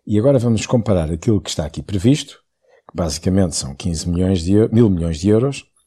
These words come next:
com o investimento público feito nos últimos três anos. A pergunta é, nós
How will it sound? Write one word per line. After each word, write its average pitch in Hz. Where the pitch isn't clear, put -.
com 110
o 107
investimento 90
público 107
feito 117
nos 110
últimos 123
três 143
anos. 107
A -
pergunta 98
é, 73
nós 110